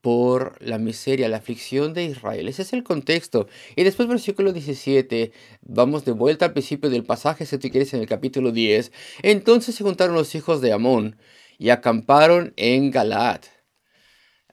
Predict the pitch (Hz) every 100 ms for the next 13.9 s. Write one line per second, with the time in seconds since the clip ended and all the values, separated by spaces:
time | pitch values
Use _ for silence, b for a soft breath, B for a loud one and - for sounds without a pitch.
0 | - - 139 156 143 113 117 117 123 151
1 | 180 185 180 170 165 - - 143 151 135
2 | - 123 117 113 104 117 123 120 117 110
3 | 107 107 117 110 104 135 139 135 135 117
4 | 110 127 131 123 123 113 104 117 123 110
5 | 82 73 b b b 107 143 165 202 190
6 | 156 160 165 - 113 110 - 139 139 123
7 | 101 107 120 123 101 87 - _ - 113
8 | 117 110 131 - 139 120 110 - 151 156
9 | - 73 b b b b b b b b
10 | b - 113 110 107 123 160 117 95 _
11 | _ _ _ _ _ _ _ _ _ -
12 | 101 113 120 113 104 _ - 110 113 110
13 | 110 110 113 95 113 135 120 117 120